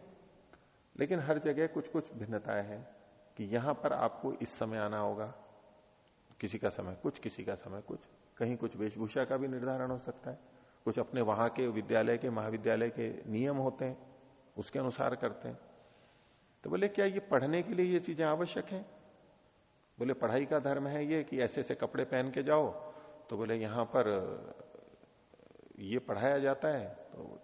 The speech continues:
दूसरी जगह तो ये कपड़े पहने ही नहीं गए, तो फिर वो विद्या ही नहीं आएगी वहां पर, विद्या में भेद हो गया।" बोले, "नहीं, विद्या में भेद नहीं है, ये,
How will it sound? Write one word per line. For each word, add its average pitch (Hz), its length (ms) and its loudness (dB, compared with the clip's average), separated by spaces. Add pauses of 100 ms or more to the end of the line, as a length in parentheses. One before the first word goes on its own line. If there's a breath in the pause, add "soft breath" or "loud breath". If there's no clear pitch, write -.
(140)
दूसरी 117 340 -2
जगह 123 180 0
तो - 120 -4
ये 117 100 0
कपड़े 110 300 -2
पहने 113 280 0
ही 139 80 0
नहीं 147 160 -2
गए, 143 160 2
तो 139 100 -2
फिर 123 140 -4
वो 120 100 4
विद्या 107 280 0
ही 135 100 0
नहीं 156 140 0
आएगी 160 240 0
वहां 151 160 -2
पर, 160 240 -8 (160)
विद्या 107 240 -2
में 139 140 -4
भेद 139 200 0
हो 143 100 0
गया।" 156 140 -6 (540)
बोले, 113 160 -4
"नहीं, 131 140 -4
विद्या 98 360 2
में 170 120 6
भेद 120 220 2
नहीं 104 200 -4
है, 92 200 -10
ये, 98 120 -10